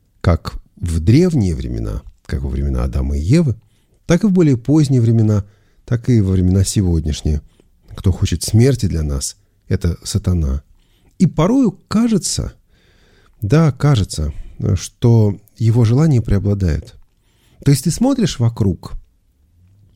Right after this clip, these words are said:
и ты понимаешь, что если в Эдемском саду царствовала жизнь, а смерть была лишь на одном древе. Она была, если хотите,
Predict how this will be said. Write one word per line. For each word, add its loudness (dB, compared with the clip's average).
и 2
ты 0
понимаешь, 0
что 0
если 4
в 4
Эдемском 0
саду 0
царствовала 0
жизнь, 2
а 0
смерть 2
была 0
лишь -2
на 2
одном 2
древе. -4
Она 2
была, 2
если -2
хотите, -2